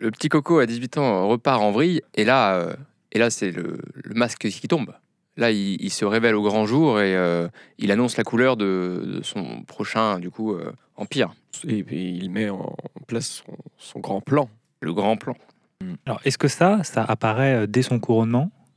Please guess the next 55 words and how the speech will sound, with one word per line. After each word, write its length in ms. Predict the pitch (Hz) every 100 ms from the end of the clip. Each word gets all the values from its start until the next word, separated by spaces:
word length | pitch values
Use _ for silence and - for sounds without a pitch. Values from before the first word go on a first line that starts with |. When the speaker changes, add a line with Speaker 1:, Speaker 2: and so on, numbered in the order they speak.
| -
Speaker 4:
Euh, 520 | 101 95 95 92 92
est-ce 220 | 107 104
que 120 | - 113
le 160 | 107
peuple, 380 | 104 120 - 104
euh, 380 | 101 98 95 95
remarque 380 | 98 117 117 -
le 80 |
changement 400 | 98 104 95 104
de 100 | 101
personnalité 800 | 98 - - - 95 98 - 143
ou 120 | 127 101
la 100 | 95
Speaker 2:
Non. 80 |
Speaker 4:
face, 300 | 104 113 - 107
euh, 320 | 98 95 92 - - -
réelle, 380 | 104 101 110 120
on 60 | 104
va 100 | 101
dire, 180 | 104 98
du 120 | 98
personnage, 560 | - 98 113 127 156
ou 80 | 127
est-ce 140 | 104 -
qu'il 100 | -
faut 140 | -
attendre 420 | 110 101 123 117 98
quelques 280 | 101 98
années ? 260 | 90 87 85 _ -
Speaker 2:
On 40 | 101
le 40 |
saura 200 | - 82 -
bien 240 | - 104
plus 160 | 107 120
tard, 340 | - 143 - -
bien 120 | -
Speaker 3:
Bien 140 | 107 120
Speaker 2:
plus 20 | 110
Speaker 3:
plus 100 | -
Speaker 2:
tard, 80 | 117
Speaker 3:
tard, 120 | 127
bien 60 | 110
Speaker 2:
posthume. 160 | 110 139
Speaker 3:
plus 100 | 107
tard. 160 | 139
Mais 140 | 110 113
comme 160 | 151
je 80 | 143
vous 60 | 147
le 40 |
disais, 240 | 139 151
ça 160 | 151 110
va 80 | 101
être, 200 | 98 104
euh, 320 | 73 55